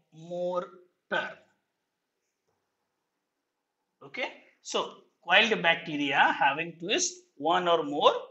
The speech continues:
turn. So that is spiral bacteria. And here examples is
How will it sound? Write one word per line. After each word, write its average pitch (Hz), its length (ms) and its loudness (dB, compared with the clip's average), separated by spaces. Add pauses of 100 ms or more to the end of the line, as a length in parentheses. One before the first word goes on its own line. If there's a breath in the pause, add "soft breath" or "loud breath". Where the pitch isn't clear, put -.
(380)
turn. 165 260 6
So - 160 -8
that 165 180 0
is 247 360 -4
spiral 156 420 2
bacteria. 131 460 -2 (220)
And 226 240 0 (460)
here 233 360 4
examples 180 680 -6
is 247 180 -10